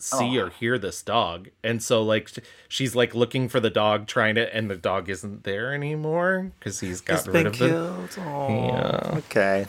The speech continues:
Speaker 3: Well.
Speaker 2: And then the fucked up thing about this movie, too, is once she fights back against her, uh, assailant, <laughs> she regains her sight and hearing.
Speaker 1: Yes. So,
Speaker 3: Stop.
Speaker 1: so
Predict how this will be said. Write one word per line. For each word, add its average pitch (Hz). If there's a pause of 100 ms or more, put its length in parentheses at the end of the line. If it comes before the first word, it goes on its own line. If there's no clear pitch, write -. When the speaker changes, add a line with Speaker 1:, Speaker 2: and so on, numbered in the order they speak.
Speaker 3:
Well. 147
Speaker 2:
And 156
then 214
the 254
fucked -
up 175
thing 151
about 120
this 117
movie, 101
too, 120
is 98
once 107
she 175
fights 104
back -
against 92
her, 92 (160)
uh, 101 (100)
assailant, 101 (100)
<laughs> -
she -
regains 120
her 135
sight 113
and 120
hearing. 135
Speaker 1:
Yes. 175 (260)
So, 202
Speaker 3:
Stop. 185
Speaker 1:
so 196